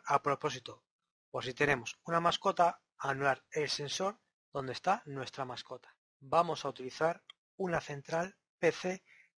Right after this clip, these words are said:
dieciséis dieciséis, aunque valdría para cualquier otro modelo de la serie Power Series. Y un teclado R F K cincuenta y cinco cero cero para realizar la configuración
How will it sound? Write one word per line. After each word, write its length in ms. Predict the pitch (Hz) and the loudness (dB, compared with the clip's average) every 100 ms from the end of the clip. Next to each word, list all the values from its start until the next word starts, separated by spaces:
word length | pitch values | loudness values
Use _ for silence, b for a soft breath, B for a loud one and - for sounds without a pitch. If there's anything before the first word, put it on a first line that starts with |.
| _ | _
dieciséis 580 | 135 131 135 - 175 180 | -8 -8 -6 -4 -2 -4
dieciséis, 640 | 156 - 117 - 120 - - - | -6 -10 -8 -8 -8 -12 -14 -8
aunque 240 | - 135 135 | -6 -2 -2
valdría 560 | 135 135 156 190 196 B B B - | -2 -4 -2 -2 -2 B B B 0
para 200 | 139 135 | 2 2
cualquier 440 | 135 135 - 160 - - | -2 -4 0 -2 -2 -2
otro 340 | 180 175 165 | 0 0 -2
modelo 460 | 165 170 180 190 202 | 0 0 0 -4 -6
de 160 | 151 143 | -6 -6
la 100 | 135 | -4
serie 400 | - 180 202 - _ | -4 -2 -4 -8 _
Power 320 | - 143 123 - | 0 0 0 -6
Series. 560 | - 120 - - - _ _ _ _ _ _ _ _ _ _ _ _ _ _ | -8 -10 -14 -16 -18 _ _ _ _ _ _ _ _ _ _ _ _ _ _
Y 200 | - 165 | -10 -4
un 140 | 180 | -4
teclado 600 | 175 185 - 196 202 220 - _ - | -2 -4 4 4 6 2 -8 _ -4
R 240 | 160 151 | -2 -2
F 180 | - 151 | -4 -4
K 260 | - 196 - b b b _ | 0 0 -2 b b b _
cincuenta 580 | - 160 143 151 147 151 | -10 -10 -6 -6 -6 -10
y 40 | |
cinco 340 | - 185 143 | -8 -6 -6
cero 240 | - 175 170 | -6 -2 -4
cero 340 | - 190 214 - - | -2 -4 -4 -8 -6
para 240 | 143 139 | -2 -2
realizar 400 | 147 143 - 147 - | 0 -2 -2 -4 -4
la 160 | 147 143 | -8 -6
configuración 880 | 143 143 - 147 151 143 190 208 | -8 -10 -10 -6 -6 -4 -6 -6